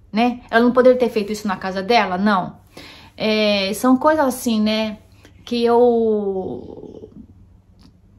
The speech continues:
eu, eu sou contra, sou, discordo totalmente. Isso é, chega a ser uma coisa feia pra instituição que quer ser uma, né, uma, uma igreja top. Já não é mais,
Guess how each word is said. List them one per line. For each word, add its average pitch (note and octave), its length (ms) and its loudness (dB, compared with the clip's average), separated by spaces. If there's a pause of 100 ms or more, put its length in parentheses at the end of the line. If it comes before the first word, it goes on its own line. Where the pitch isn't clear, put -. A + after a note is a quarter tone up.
(1000)
eu, A#3+ 160 6
eu A#3+ 80 2
sou C#4 160 2
contra, C#4+ 540 2
sou, A3 180 -6
discordo D4 540 2
totalmente. C#4 680 0
Isso B3+ 160 -4
é, B3 100 -2
chega B3+ 300 -2
a C4 60 0
ser C4 240 2
uma B3+ 180 2
coisa B3+ 260 2
feia C#4+ 360 -2
pra A3+ 160 -4
instituição G#3+ 640 -4
que G#3+ 120 -8
quer G#3+ 140 -4
ser G#3+ 180 -2
uma, G#3+ 360 0 (440)
né, G#3+ 340 -4 (220)
uma, G#3+ 600 0 (180)
uma A3 80 2
igreja A3 340 4
top. G#3+ 440 0
Já B3 100 2
não C4+ 140 4
é C#4+ 80 4
mais, G3+ 520 -2